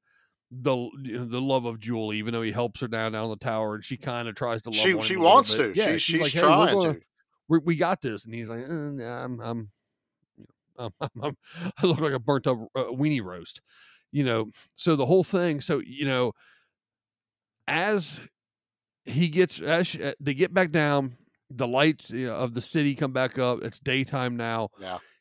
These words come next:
Speaker 1: He, she's finally, like, she's trying to, to make it work, and he goes to dip out, and they're in a busy street now of all this stuff. And it's my favorite part of the whole movie.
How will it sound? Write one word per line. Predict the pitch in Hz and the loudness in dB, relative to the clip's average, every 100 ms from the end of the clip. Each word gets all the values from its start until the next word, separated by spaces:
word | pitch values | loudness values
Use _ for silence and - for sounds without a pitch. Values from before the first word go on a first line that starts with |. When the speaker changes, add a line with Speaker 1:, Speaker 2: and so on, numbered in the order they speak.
| _ | _
Speaker 1:
He, | - 185 190 202 196 127 | -4 0 4 4 2 -2
she's | - 175 | -4 -4
finally, | - 175 175 | -2 -2 0
like, | 160 151 | -2 -4
she's | - 185 | -6 -6
trying | - 170 156 143 | -6 -4 -4 -4
to, | 131 123 117 _ - | -4 -6 -8 _ -8
to | |
make | 139 135 147 | -4 -2 -2
it | 104 | -2
work, | 117 117 - | 0 -2 -4
and | 113 | -4
he | 147 | 0
goes | 143 139 131 | 2 4 2
to | 120 | -2
dip | 107 117 - | -6 -4 -4
out, | 110 85 76 _ _ _ _ _ - | -6 -6 -12 _ _ _ _ _ -2
and | 143 135 | 0 2
they're | 143 | 2
in | 135 | 0
a | |
busy | 120 131 123 120 | 0 0 0 -4
street | - 127 120 | -4 -4 -4
now | 104 101 | -6 -6
of | |
all | 101 101 | -6 -6
this | 95 | -8
stuff. | - 90 - _ - - | -10 -14 -14 _ -16 -2
And | 160 | 0
it's | |
my | 156 | 0
favorite | 147 165 139 | 2 2 4
part | 143 | 2
of | 127 | 2
the | |
whole | 120 123 | 0 0
movie. | 160 104 | 0 0